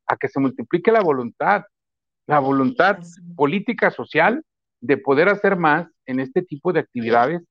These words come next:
Speaker 1: en este tipo de,
Speaker 2: Ujú.
Speaker 1: de propuestas, en este tipo de legislación para todas, todos y todes, ¿no? Entonces, yo hablaba, como lo estás comentando tú, como bien lo estás diciendo,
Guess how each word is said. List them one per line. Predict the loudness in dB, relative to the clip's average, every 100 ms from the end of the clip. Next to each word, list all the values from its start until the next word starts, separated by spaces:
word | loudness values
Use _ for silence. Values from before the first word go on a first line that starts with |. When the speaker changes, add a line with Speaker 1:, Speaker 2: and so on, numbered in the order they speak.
| _ _ _
Speaker 1:
en | -4 -2
este | 0 -2
tipo | -2 -2 0
de, | 4 2
Speaker 2:
Ujú. | 0 -8
Speaker 1:
de | -4 -4 -2
propuestas, | -2 -2 0 0 2 0 0 -6 _ _ -6
en | -4
este | -2 -2 -2
tipo | -4 -2 0
de | 0
legislación | -2 -4 -4 -2 0 2 0 -8 _ _ -2
para | 0 2 0
todas, | 0 2 2 0 -6 _ _ _
todos | 2 2 0 -4 _
y | _ -8
todes, | -4 -4 -4
¿no? | -10 -12 _ _ _ _
Entonces, | -2 0 -4 _ _ _ _ _ _ _
yo | 2
hablaba, | 4 4 2 0 -4 _ _ -12
como | -6 -6
lo | -6
estás | -8 -10 _ _ _ _ _
comentando | -2 0 2 0 2
tú, | 4 4 2
como | -2
bien | -2 -4
lo |
estás | -4 -8
diciendo, | -10 -4 -2 -2 -6